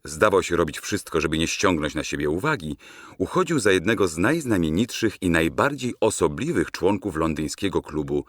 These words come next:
Reforma. Tak tedy dawną siedzibę wielkiego mówcy, którym szczyciła się ongi cała Anglia,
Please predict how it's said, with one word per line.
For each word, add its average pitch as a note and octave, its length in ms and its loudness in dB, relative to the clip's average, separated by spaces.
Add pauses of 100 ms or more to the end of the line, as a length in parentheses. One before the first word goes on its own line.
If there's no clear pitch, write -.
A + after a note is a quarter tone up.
Reforma. C#2+ 720 -4 (280)
Tak G#3 180 0
tedy C#3+ 220 4
dawną B2 320 4
siedzibę F#2+ 340 2
wielkiego E2 480 2
mówcy, B2 460 0 (120)
którym D#2+ 240 0
szczyciła D#2+ 420 0
się E2+ 140 -2
ongi D2 280 -2
cała D#2 360 0
Anglia, A#2+ 480 0